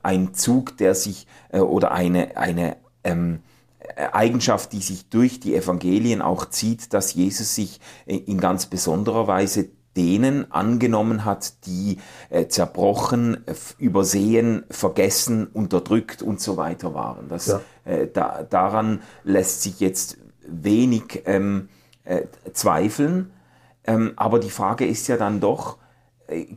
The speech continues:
Speaker 1: gibt's denn für die anderen auch einen Jesus, mit dem sie sich identifizieren können oder, äh, der
Speaker 2: Ja, und,
Speaker 1: ihnen
Speaker 2: und
Speaker 1: zuge-, zugewandt ist?
Speaker 2: lass es mich noch mal präzisieren. Also gibt es einen Jesus,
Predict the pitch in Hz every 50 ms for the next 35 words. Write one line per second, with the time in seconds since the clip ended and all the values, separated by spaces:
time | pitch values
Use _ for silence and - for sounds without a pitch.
0 | - - 123 120 113 - - - - - - 110 104 104 101 - - - - -
1 | - - - - - - - - 107 110 104 104 104 98 - - 92 107 117 127
2 | 139 143 156 156 156 156 151 151 151 - _ _ _ _ _ _ _ _ - 139
3 | 160 185 185 - - - - - - _ _ _ _ _ _ _ - 110 107 104
4 | 104 98 95 92 90 - - _ - 113 104 101 90 85 82 - 90 87 - -
5 | - - 107 101 92 - - 104 98 95 98 95 95 92 - - - 101 95 -
6 | - 98 90 - - - _ _ _ _ _ _ - 107 104 98 90 82 - 85
7 | 80 - - - - - 92 87 95 90 90 87 - - 92 87 80 80 78 78
8 | - - 90 92 87 92 90 82 - - - - _ - 90 92 - - 107 104
9 | 104 117 139 156 - 151 147 131 131 - 127 120 110 90 110 104 - - - _
10 | _ - - - - - - - - - - 196 - 92 80 87 85 82 104 113
11 | - 151 156 - 190 160 185 190 175 185 180 160 - - 160 139 - - - 147
12 | 131 123 - - 120 107 - - 151 170 147 107 95 101 104 120 113 - - 180
13 | 185 190 - 214 190 185 - - - 143 135 131 127 117 117 117 113 117 123 135
14 | 190 208 185 - - 147 202 190 - -